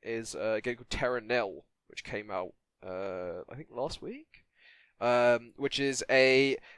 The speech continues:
well, it's being marketed as a reverse city builder, which is that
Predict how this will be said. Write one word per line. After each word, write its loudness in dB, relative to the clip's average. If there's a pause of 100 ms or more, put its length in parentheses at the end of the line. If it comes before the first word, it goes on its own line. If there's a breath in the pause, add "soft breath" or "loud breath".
well, 10
it's 8
being 6
marketed 10
as 6
a 0
reverse 0
city -6
builder, -12 (280)
which -8
is -8
that 4